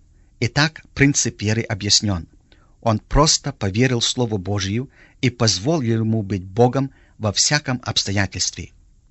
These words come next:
Стих двадцать третий и двадцать четвёртый говорят о принципе веры, переживаемой также нами. Ибо сказано: «А впрочем, не в отношении к нему одному написано, что вменилось ему,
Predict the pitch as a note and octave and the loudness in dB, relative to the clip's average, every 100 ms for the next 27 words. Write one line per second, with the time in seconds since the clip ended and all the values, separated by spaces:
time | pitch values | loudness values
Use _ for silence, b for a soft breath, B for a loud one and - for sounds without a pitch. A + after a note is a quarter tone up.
0 | _ _ b b b b b - - G3 | _ _ b b b b b 0 2 0
1 | - G#2+ G#2 D3+ - G#2 B2+ C3+ C#3 C3 | -4 -6 0 2 0 -2 0 0 -2 -4
2 | A#2+ G2 A#2 C3+ - G#2+ - - A2+ - | -4 -2 0 -2 -4 -10 -8 -4 -4 -2
3 | G2 - B2+ - b b b A2 A2+ C#3 | -4 -2 -6 -8 b b b 0 2 2
4 | D#3 - A#2 - D#3+ D#3 A#2+ - G2+ F2+ | 0 -4 -6 0 0 2 -2 -2 -6 -2
5 | A2+ G#2+ B2+ - b b b - B2+ A#2+ | 2 2 0 -6 b b b 0 4 6
6 | A#2+ A2+ D#3+ D3 A#2 A2 G#2 G2+ G#2+ G2 | 4 4 4 2 0 0 -2 0 0 0
7 | D#2 - _ b b b A#2+ A#2 C3 - | -2 -12 _ b b b -2 2 2 2
8 | A#2 F2 D2+ - _ _ b b b b | 0 0 -8 -14 _ _ b b b b
9 | - B2 - E3 F3+ - E3 - _ _ | 0 0 0 -2 0 0 -2 -8 _ _
10 | _ _ _ _ C3+ E3 - C#3 C3+ B2 | _ _ _ _ 2 2 0 -4 2 4
11 | - D#3 C3+ B2 B2 C3 D#3 G2+ G#2+ A#2+ | 4 4 2 2 2 2 2 0 0 2
12 | B2+ B2+ C#3 - F2 E2 _ b b b | 2 0 0 0 -2 -8 _ b b b
13 | - A#2 G2+ A2+ C#3 A#2+ A2 - A#2 A2 | -4 0 2 4 4 4 0 0 0 2
14 | G2+ | 0